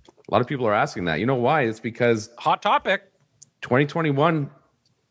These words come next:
Speaker 1: spring of twenty twenty-one, heading into it. This is
Speaker 2: We're almost into
Speaker 1: very remi-,
Speaker 2: March.
Speaker 1: very reminiscent of the same time in twenty seventeen, but it seems like that on drugs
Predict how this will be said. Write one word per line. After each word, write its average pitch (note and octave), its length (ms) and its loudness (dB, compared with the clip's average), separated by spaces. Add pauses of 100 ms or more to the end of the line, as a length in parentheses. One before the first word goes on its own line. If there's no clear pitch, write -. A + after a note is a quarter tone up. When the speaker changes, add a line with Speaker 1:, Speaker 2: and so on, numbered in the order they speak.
(340)
Speaker 1:
spring B2+ 360 0
of C#3+ 80 2
twenty D3+ 220 0
twenty-one, C#3+ 560 0
heading B2+ 280 2
into C#3+ 320 2
it. G#2 100 2 (240)
This G2 180 0
is G#2+ 320 2 (120)
Speaker 2:
We're A#2 100 -2
almost D#3+ 280 0
into F#3+ 200 0
Speaker 1:
very B2+ 100 4
remi-, A3 220 4
Speaker 2:
March. - 240 -4 (440)
Speaker 1:
very A2+ 280 0
reminiscent B2 640 0
of F#2 220 4
the F#2 300 2
same A2+ 320 0
time A#2+ 340 2
in F#2+ 100 -2
twenty G#2+ 280 0
seventeen, A2+ 760 0 (1300)
but G#2 160 2
it G#2+ 180 2
seems A#2 340 -2
like G#2+ 200 0
that G#2+ 200 4
on A2 180 0
drugs A2 480 0